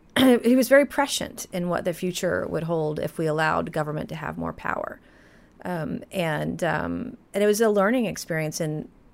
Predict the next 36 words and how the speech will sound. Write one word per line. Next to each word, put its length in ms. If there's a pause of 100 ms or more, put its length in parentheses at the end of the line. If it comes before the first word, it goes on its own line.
(160)
politically, 380
I 20
never 220
thought, 280
I 60
never, 340
ever, 280
ever 280
thought 320
I'd 160
be 140
a 60
member 240
of 120
Congress. 460
I 40
mean, 60
I 40
dropped 280
out 120
of 60
high 140
school 460 (560)
and 420
was 160
waiting 240
tables 300
at 80
a 40
Waffle 300
House 280
at 80
the 60
age 120
of 60
seventeen. 680